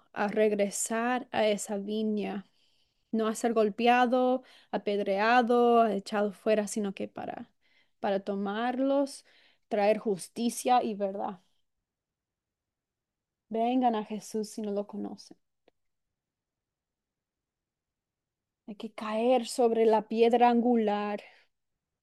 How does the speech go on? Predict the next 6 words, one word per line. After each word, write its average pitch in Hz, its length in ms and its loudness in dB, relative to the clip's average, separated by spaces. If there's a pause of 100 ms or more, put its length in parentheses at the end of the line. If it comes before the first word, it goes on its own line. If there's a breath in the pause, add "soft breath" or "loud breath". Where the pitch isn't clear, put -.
que - 160 -8
no 214 140 -2
seas - 340 -2
aplastado 208 720 -4
por 214 220 -6
ella. - 480 -14